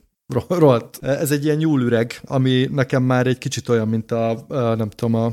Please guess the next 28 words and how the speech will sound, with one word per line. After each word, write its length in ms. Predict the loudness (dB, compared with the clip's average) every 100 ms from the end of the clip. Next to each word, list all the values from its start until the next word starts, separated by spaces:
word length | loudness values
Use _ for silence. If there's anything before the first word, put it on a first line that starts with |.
| -6
a, 320 | -4 -2 0
a 60 | 0
drog, 340 | 2 4 4
hogy 180 | 2 2
le 100 | 2
kéne 260 | 2 2 2
róla 220 | 2 0
szokni, 320 | -2 -2 -2
de 120 | 0
egyszer 240 | 0 0 -2
nem 140 | -2
tudok, 240 | -4 -6 -2
mert 140 | 0
mindig 340 | 0 0 0
jelennek 400 | 2 4 4 0
meg 120 | 0 0
új 140 | 2
dolgok, 380 | 2 2 0 -2
és 180 | -2 -2
egyébként 420 | -2 -4 -4 -4
én 180 | -2 0
a, 280 | 0 -2 -2
az 160 | 0
interneten 760 | 0 2 0 0 0 0 0 -6 _ _
vásárolok 640 | 0 2 2 2 2 0
mindenféle 840 | 0 -2 -2 -2 0 2 0 -2 _ _ -10
brit 380 | 0 2 2 0
és, 520 | 2 2 2 0